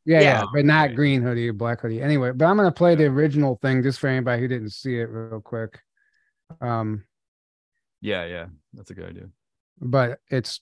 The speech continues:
Speaker 1: just, I'm just gonna play the first couple seconds of it just because, um, how
Speaker 3: To
Speaker 1: do I
Speaker 3: me,
Speaker 1: make
Speaker 3: she
Speaker 1: it
Speaker 3: is showing genuine emotion. Like,
Speaker 2: Yeah, oh, I believe
Speaker 3: I
Speaker 2: she,
Speaker 3: don't
Speaker 2: listen.
Speaker 3: think you can fake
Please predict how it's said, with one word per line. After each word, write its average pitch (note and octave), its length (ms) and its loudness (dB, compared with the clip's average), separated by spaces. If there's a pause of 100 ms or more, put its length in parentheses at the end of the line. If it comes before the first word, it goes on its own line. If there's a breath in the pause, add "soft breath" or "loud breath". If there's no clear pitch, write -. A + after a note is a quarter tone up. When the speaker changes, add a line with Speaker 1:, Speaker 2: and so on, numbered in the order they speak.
Speaker 1:
just, A#2+ 300 -6
I'm D3 140 6
just D3 140 2
gonna C#3 140 2
play C3+ 160 2
the A#2+ 80 0
first B2+ 340 -2
couple A#2+ 280 -4
seconds A#2+ 360 -4
of A2 140 -2
it G#2+ 80 -8
just A2+ 200 -10
because, A2 680 -8
um, A2+ 340 -10 (520)
how D3+ 80 -12
Speaker 3:
To B2 60 0
Speaker 1:
do - 20 2
I - 20 2
Speaker 3:
me, F3+ 160 2
Speaker 1:
make C3 100 -2
Speaker 3:
she C#3 140 -4
Speaker 1:
it D#3+ 40 0
Speaker 3:
is D3+ 80 -2
showing B2+ 340 0
genuine G2+ 460 -6
emotion. F2 680 -10
Like, E2+ 260 -12
Speaker 2:
Yeah, C4+ 180 4
oh, F4+ 160 8
I E4+ 140 8
believe F#4 360 6
Speaker 3:
I - 20 -2
Speaker 2:
she, C4+ 100 2
Speaker 3:
don't C4+ 120 2
Speaker 2:
listen. C4 200 6
Speaker 3:
think D3+ 140 -2
you A#2+ 80 -8
can G#2 140 -12
fake G2+ 280 -4